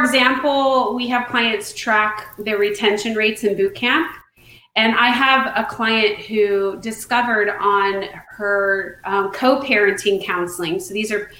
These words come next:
specific service, that they never made it to the sixth session, that they would drop out around four or five. So what we did is we changed the informed consent to say, in order to get through this co-, it's a court-ordered kind of thing. They need eight to ten.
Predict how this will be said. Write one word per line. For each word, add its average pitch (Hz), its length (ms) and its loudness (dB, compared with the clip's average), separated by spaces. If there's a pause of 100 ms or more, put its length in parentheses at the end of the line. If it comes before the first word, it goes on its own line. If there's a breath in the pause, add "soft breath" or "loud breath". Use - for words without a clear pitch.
(120)
specific 240 640 -2
service, 196 960 0
that 220 120 -2
they 226 240 4
never 233 320 6
made 226 240 4
it 220 120 0
to 208 120 -10
the 196 80 0
sixth - 360 -6
session, 180 500 -4
that 202 160 -4
they 214 100 4
would 208 140 2
drop 208 320 0
out 233 340 4
around 208 340 4 (120)
four 214 280 4
or 202 220 -4
five. 196 460 0 (460 loud breath)
So 254 180 0
what 247 160 2
we 226 180 0
did 262 240 4
is 254 140 2
we 233 100 0
changed 247 380 0
the 220 100 2
informed 208 340 0
consent 240 800 0
to 220 140 -2
say, 196 480 2 (420 loud breath)
in 233 160 4
order 277 340 4
to - 140 -2
get 226 220 -2
through 269 100 -4
this 233 160 -2
co-, 220 560 -4
it's 214 180 -2
a 214 160 2
court-ordered 220 640 2
kind 190 220 0
of - 80 -4
thing. 220 340 2
They 208 140 6
need 220 400 2
eight 254 240 0
to 240 120 -8
ten. - 460 -2